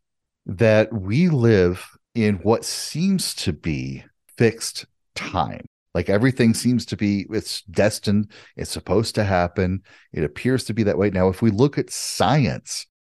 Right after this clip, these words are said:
science will say, "Oh yeah, everything is predetermined."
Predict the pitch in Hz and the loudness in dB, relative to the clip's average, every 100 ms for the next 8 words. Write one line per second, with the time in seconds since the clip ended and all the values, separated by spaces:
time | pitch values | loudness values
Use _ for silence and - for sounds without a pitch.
0 | _ _ - - 104 170 151 - 123 104 | _ _ -8 0 2 4 2 0 0 0
1 | - - - 139 82 113 117 98 131 87 | -2 0 2 2 2 2 4 4 2 2
2 | 107 135 117 110 107 98 - - 98 104 | -2 -2 0 0 0 -4 -8 -4 -2 -2
3 | 87 - 127 120 55 | -2 2 2 2 -4